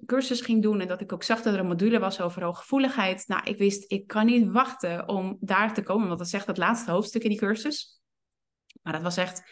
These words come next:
ja, dat heeft me echt zoveel verlichting gebracht, want ja, ik was snel overprikkeld. Ik moest echt wel mijn weekenden daarop aanpassen. Ehm,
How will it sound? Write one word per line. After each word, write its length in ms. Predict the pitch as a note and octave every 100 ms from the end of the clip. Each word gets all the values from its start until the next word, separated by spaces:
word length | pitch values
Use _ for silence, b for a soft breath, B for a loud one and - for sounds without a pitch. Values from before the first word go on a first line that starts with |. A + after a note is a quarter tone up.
| B B B B _ -
ja, 180 | D#3
dat 120 | D#3 F3
heeft 140 | G3+
me 100 | G#3
echt 200 | G3+ G#3
zoveel 380 | - G3+ A#3 B3
verlichting 580 | A#3 A3 A#3 A3+ F#3 -
gebracht, 460 | E3 E3 C#4 -
want 420 | F3+ F3 F3 - -
ja, 180 | E3
ik 100 | E3+
was 260 | F#3 F3+ -
snel 300 | - - A3+
overprikkeld. 800 | A#3 A3+ G3+ F#3+ F#3 E3+ E3+ F3 - B B B
Ik 120 | -
moest 160 | G3+
echt 120 | G#3+ A3
wel 100 | G#3+
mijn 160 | G#3+
weekenden 380 | F#3+ G3 F3+ E3+
daarop 300 | F3 F3 F3
aanpassen. 920 | E3+ F3 F3 E3 E3 E3+ E3 E3 - B B _
Ehm, 640 | - E3+ E3+ E3+ E3+ F3